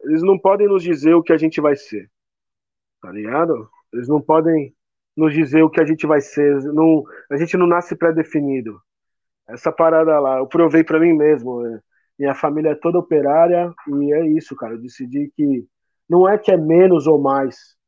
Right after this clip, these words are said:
mas faça o que você acredita, cara. É difícil, mas vai sobrepujar, tá ligado? Vai prevalecer.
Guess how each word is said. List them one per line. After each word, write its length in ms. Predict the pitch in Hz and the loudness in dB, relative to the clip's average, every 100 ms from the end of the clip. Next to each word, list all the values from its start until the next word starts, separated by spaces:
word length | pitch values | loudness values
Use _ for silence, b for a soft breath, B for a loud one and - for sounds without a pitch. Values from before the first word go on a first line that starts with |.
| _ _ _ | _ _ _
mas 260 | 135 151 - | -8 -8 -4
faça 420 | 170 - - 202 | -4 -4 -6 -8
o 40 | |
que 120 | 190 185 | -6 -6
você 240 | 185 202 | -4 -4
acredita, 580 | 190 185 143 147 139 113 | 4 4 4 -2 -4 -10
cara. 180 | - _ - 151 | -20 _ -4 0
É 40 | 180 | 0
difícil, 760 | 160 - 156 180 180 190 180 _ _ _ _ | -2 -12 -8 -8 -4 -4 -4 _ _ _ _
mas 500 | 135 139 156 151 143 147 | -4 0 0 -2 -6 -2
vai 220 | 151 170 | 0 2
sobrepujar, 800 | 185 180 180 180 131 127 123 120 _ _ _ _ _ | 0 0 0 -2 -2 -6 -8 -12 _ _ _ _ _
tá 100 | 101 | -16
ligado? 580 | 107 131 147 117 104 98 | -4 0 0 -2 -12 -8
Vai 160 | 123 143 | -6 -4
prevalecer. 640 | 156 143 156 151 - | 0 2 0 -2 -6